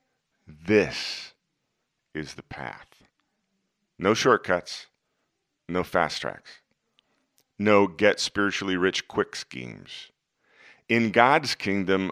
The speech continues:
one does not get moved up to the next grade until the lessons of the current level are effectively learned.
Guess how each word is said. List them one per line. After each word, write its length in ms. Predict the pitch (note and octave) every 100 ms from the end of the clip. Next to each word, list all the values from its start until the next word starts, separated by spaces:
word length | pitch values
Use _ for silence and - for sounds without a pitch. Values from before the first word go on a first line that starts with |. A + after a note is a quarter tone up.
| -
one 460 | F#2+ G2+ B2 C#3+ B2+
does 300 | A#2 F2+ F#2
not 360 | G2+ G2+ F#2
get 280 | F#2+ F#2+ -
moved 420 | F2+ F#2+ F#2+ F2
up 200 | G2 -
to 100 | G2+
the 120 | E2+
next 340 | D#2+ F2+ - -
grade 600 | - F#2 E2+ G#2 B2+ B2+ _ _ _ _ _ -
until 360 | F#2 - A2
the 140 | G2 F2+
lessons 840 | F2 A#2+ - F#2 D2 C#2+ C#2 - -
of 120 | E2+
the 80 | E2
current 420 | - A#2 G#2+ -
level 540 | F2+ F#2 C#2 B1+ - _ _ _ _
are 180 | D#2 D2+
effectively 560 | D2+ D2+ - D2 D2
learned. 380 | C#2 C#2 G1+ G1+